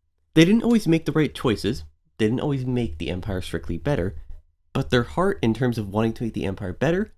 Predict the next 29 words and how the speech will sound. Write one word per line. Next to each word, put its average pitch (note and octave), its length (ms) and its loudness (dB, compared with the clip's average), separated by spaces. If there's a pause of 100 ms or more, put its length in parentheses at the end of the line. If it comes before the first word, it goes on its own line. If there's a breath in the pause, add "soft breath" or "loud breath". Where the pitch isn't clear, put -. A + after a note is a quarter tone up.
(100)
was C3 140 2
in A2 80 4
the F2+ 80 2
right D#2+ 200 -2
place. - 400 -8 (140)
Tiberius D#3 500 4
famously C#3+ 500 0 (140)
didn't A#2 240 6
care D3 260 0
for A2+ 140 -2
ruling E2 420 -2 (240)
and G#2 240 0 (500)
secluded C#3+ 480 2
himself A#2 580 0
in G#2 100 0
an F#2+ 120 0
island. G2+ 460 -6 (560)
And A#2 120 2
Caligula D#3 400 4
and A2 100 4
Nero G#2+ 240 4
famously A2+ 440 0
preferred A2 460 0
simply A2+ 420 -2
for - 140 -6
people A#2 280 -2
to - 120 -2
love G#2 320 0
them, D#2+ 240 0